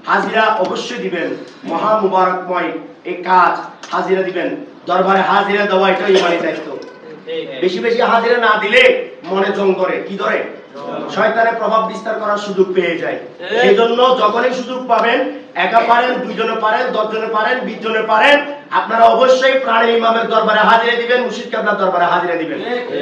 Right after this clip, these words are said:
কেননা দুনিয়ার সবকিছু জাহিরি শক্তি দিয়ে হয় না, কিছু রুহানি পাওয়ারও লাগে। ঠিক না বেটি? রুহানি শক্তি লাগে, দুনিয়ার সবকিছু পেশি বল দিয়ে হয় না, রুহানি তাওয়াজ্জু লাগে, রুহানি শক্তি লাগে। এটা কখন পাবেন?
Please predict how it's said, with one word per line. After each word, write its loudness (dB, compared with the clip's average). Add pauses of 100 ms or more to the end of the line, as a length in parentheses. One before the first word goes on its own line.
কেননা 2
দুনিয়ার 2
সবকিছু 0
জাহিরি 2
শক্তি -4
দিয়ে -4
হয় 4
না, 2
কিছু -8
রুহানি 0 (120)
পাওয়ারও 2
লাগে। -2 (560)
ঠিক 0
না 8
বেটি? 6 (220)
রুহানি 8
শক্তি 4
লাগে, 4 (100)
দুনিয়ার 4
সবকিছু 2
পেশি 6
বল 6
দিয়ে 2
হয় 8
না, 6
রুহানি 2
তাওয়াজ্জু 2
লাগে, 2 (240)
রুহানি 2
শক্তি 2
লাগে। 4
এটা 4
কখন 6
পাবেন? 6